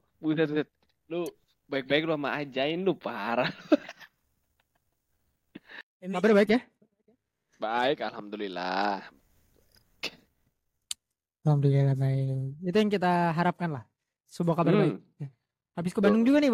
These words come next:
Speaker 3: Bapak Aldi ya. Ada ketemu
Speaker 1: Oh,
Speaker 3: Pak Junas.
Speaker 1: iya.
Speaker 3: Nanti kita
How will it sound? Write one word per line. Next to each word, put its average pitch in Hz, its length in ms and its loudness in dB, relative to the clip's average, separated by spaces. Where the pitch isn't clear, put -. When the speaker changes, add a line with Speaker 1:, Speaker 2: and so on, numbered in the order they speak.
Speaker 3:
Bapak 208 280 4
Aldi 247 240 2
ya. 240 80 2
Ada 185 320 4
ketemu 185 400 2
Speaker 1:
Oh, 233 240 8
Speaker 3:
Pak 208 160 8
Junas. 214 240 6
Speaker 1:
iya. - 80 0
Speaker 3:
Nanti 196 160 0
kita 233 200 0